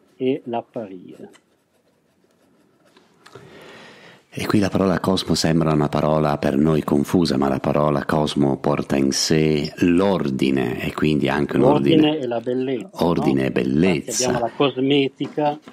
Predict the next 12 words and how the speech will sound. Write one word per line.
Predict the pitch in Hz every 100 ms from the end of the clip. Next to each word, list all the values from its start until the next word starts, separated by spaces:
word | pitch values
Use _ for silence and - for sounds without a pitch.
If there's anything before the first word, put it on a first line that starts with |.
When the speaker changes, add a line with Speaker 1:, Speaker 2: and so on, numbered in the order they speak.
| -
Speaker 2:
E | - -
infatti. | - 143 143 - 131
Speaker 1:
cosmetica | 131 - 131 -
che | - 113
si | -
occupa | 120 113 - 117 - 113
di, | 101 107 120 _ _ _ _ _ _ _ _
di | - 117
abbellire | 117 120 120 123 135 123
le | 117 117
cose | - 123 113 110 120 131
o, | 117 117 143